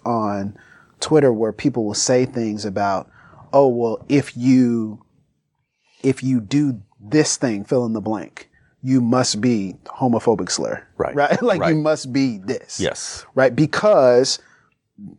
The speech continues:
Speaker 1: the, the implication is if you smile in a picture.
Speaker 2: Yes. Oh, man.
Speaker 1: Right? So, like, e-, even, even you think about, I feel joy while someone is taking my picture,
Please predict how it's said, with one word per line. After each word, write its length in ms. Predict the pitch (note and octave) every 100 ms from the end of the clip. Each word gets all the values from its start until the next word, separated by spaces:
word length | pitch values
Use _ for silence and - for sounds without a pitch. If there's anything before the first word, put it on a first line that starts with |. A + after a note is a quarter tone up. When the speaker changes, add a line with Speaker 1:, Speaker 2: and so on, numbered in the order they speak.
| G2+
Speaker 1:
the, 260 | B2 C#3 -
the 160 | C#3
implication 520 | C#3+ B2 - E3+ F3 C#3+
is 160 | B2 -
if 160 | -
you 80 | C3
smile 560 | - - C3 C#3 C3 B2
in 80 |
a 60 | A#2
picture. 460 | - G2+ - B1 - _ -
Speaker 2:
Yes. 920 | A#2+ E3 F#3 F#3 F3+ D#3+ B2+ - - -
Oh, 340 | C3+ C3+ A2+ F#2
man. 460 | G2 G#2 F2+ E2+
Speaker 1:
Right? 200 | D3 E3+
So, 100 | F3+
like, 260 | F#3 E3 C3
e-, 160 | C#3 F#3+
even, 260 | G3+ G#3+ G#3
even 180 | F#3+ G#3
you 60 | F#3+
think 220 | G#3 G#3
about, 340 | E3+ E3 C3+ - - _ -
I 460 | - - - F#3
feel 360 | G#3 - G3 D#3
joy 520 | A#2+ A2 C#3+ D3 B2+
while 200 | A#2 A2+
someone 280 | A2+ C3+ B2+
is 160 | A2 -
taking 580 | D3 C3 B2+ A2+ G#2+
my 200 | G2+ G#2+
picture, 580 | G#2 - C#3 - G2 G2